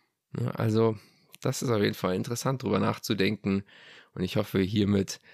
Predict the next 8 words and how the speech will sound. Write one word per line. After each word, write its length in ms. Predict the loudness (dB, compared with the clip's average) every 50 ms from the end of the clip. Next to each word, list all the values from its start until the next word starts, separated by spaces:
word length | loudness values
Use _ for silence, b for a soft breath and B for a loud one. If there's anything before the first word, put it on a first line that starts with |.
| B B -6 -2
den 120 | -2 0
ein 240 | 2 2 2 4 4
oder 180 | 4 4 4
anderen 300 | 4 2 2 2 2 0
Puls 480 | 0 2 2 4 4 2 0 -4 -4 -2
gesetzt 480 | 0 2 2 2 2 0 -2 -4 -2 0
zu 140 | 0 2
haben 420 | 2 2 2 2 2 2 2 2